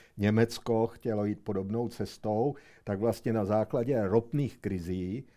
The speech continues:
se rozhodli, že tu jadernou energetiku využijí k tomu, aby se zbavili té závislosti na fosilních palivech.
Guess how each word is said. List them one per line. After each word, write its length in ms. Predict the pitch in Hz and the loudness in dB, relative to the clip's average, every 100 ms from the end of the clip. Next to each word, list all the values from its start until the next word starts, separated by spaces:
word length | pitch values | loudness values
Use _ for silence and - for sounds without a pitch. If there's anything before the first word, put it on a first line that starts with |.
| _ _ | _ _
se 200 | - 110 | 0 4
rozhodli, 560 | 113 107 135 123 139 | 6 4 0 2 0
že 120 | 113 117 | 0 -2
tu 160 | 123 | -4
jadernou 480 | 107 107 113 127 113 | -4 -2 -4 -2 -4
energetiku 680 | 104 104 101 110 113 107 123 | -4 -4 -4 -4 -6 -8 -4
využijí 520 | 101 120 120 139 113 | -2 -2 -2 0 -2
k 100 | - | -4
tomu, 360 | - 98 110 - | -6 -4 -4 -6
aby 240 | 98 101 | -8 -8
se 160 | 101 117 | -6 -4
zbavili 500 | 92 101 98 107 104 | -2 -2 0 0 0
té 160 | 123 98 | -2 -4
závislosti 640 | 95 95 - 104 - 98 | -4 -6 -10 -14 -12 -12
na 80 | 98 | -12
fosilních 540 | - - 101 95 90 | -14 -14 -10 -10 -10
palivech. 400 | - 82 85 73 | -8 -6 -6 -8